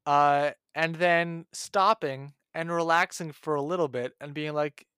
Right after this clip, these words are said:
"You know what I miss doing? Playing American football."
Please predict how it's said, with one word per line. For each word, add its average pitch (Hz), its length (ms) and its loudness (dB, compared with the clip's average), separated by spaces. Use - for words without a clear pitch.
"You 180 100 -2
know 240 120 2
what 262 120 4
I 233 160 6
miss 175 300 -2
doing? 180 500 -2
Playing 247 400 4
American 214 540 4
football." 139 680 -2